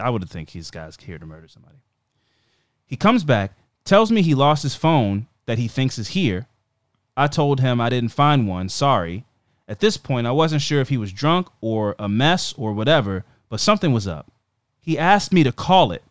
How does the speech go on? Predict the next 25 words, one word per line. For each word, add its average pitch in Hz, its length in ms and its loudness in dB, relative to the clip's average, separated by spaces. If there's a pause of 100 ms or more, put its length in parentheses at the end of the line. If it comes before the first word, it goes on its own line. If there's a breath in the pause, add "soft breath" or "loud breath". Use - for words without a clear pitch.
(300)
his 113 100 -16
phone. 98 260 -6 (1000)
I 110 80 -4
didn't 202 180 2
want 196 220 2
to - 80 -18
creep, 185 260 -2
I 139 100 0
didn't 226 240 2
want 202 280 0
this 147 180 0
creep 202 320 -4
having 147 260 2
my 113 140 0
number, 123 540 0 (300)
so - 160 0
I 120 80 4
used 151 320 2
the 120 80 -4
store 160 380 2
phone. 80 400 -6
Good 113 160 -8
call. 92 360 -6 (720)
Someone 208 400 0
answers, 135 580 -2